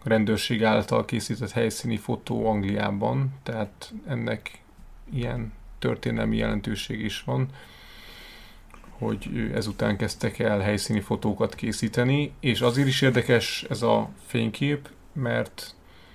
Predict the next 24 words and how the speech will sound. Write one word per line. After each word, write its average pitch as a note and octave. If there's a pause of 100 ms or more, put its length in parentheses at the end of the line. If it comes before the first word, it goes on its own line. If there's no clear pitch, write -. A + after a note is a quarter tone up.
(480)
ez A2+
volt A#2
az A2
egyetlen A#2
olyan A2+
fotó, C3+
ami A2
az A2
áldozatokat, A2
vagy A2+
hát A2
az G#2+
áld-, A2+
az A2+
öt A2+
áldozat G#2+
közül A#2
ez G#2+
volt G#2+
az G#2
egyetlen A2
olyan A2 (280)
helyzet, A2+
ahol A2+